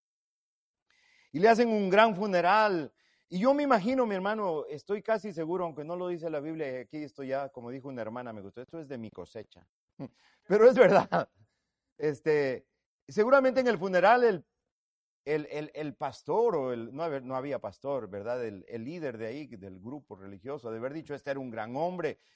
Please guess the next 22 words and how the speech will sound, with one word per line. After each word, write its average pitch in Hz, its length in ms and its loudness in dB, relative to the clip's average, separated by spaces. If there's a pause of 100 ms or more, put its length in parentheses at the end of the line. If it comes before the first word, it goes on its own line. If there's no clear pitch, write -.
y 127 100 -4
ahora 151 260 2
que 139 120 -8
murió 131 360 -4
fue 139 280 -6
a 120 80 0
la 92 160 -6
gloria 92 380 -10
de 80 140 -14
Dios". 78 240 -18
Eso 208 140 -12
es 226 60 -10
lo 226 100 -4
que 160 140 -8
se 139 80 -10
acostumbra 120 480 -12
a 107 40 -4
decir 104 220 -10
en 117 60 -14
los 104 120 -18
funerales, 95 520 -16
¿no? 85 120 -20